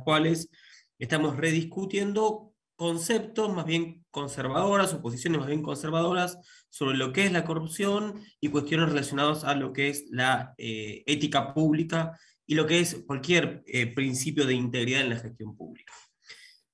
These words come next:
Venimos de una discusión donde, y, y muy relacionado con, con lo que estamos haciendo hoy acá y lo que hemos venido haciendo, haciendo estos meses, en la cual redefinimos, en todo caso,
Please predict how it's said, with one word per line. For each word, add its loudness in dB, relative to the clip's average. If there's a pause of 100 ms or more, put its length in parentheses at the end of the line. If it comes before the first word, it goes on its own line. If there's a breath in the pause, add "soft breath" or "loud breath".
(1120)
Venimos 6
de 6
una 6
discusión 2
donde, 0
y, -4
y -2
muy 4
relacionado 0
con, -4
con -4
lo -2
que -14
estamos -4
haciendo 0
hoy 2
acá 2
y 4
lo 0
que -8
hemos -4
venido 0 (160 soft breath)
haciendo, 2
haciendo -4
estos -2
meses, 0 (320)
en 0
la 2
cual 2
redefinimos, -2
en -20
todo -4
caso, 0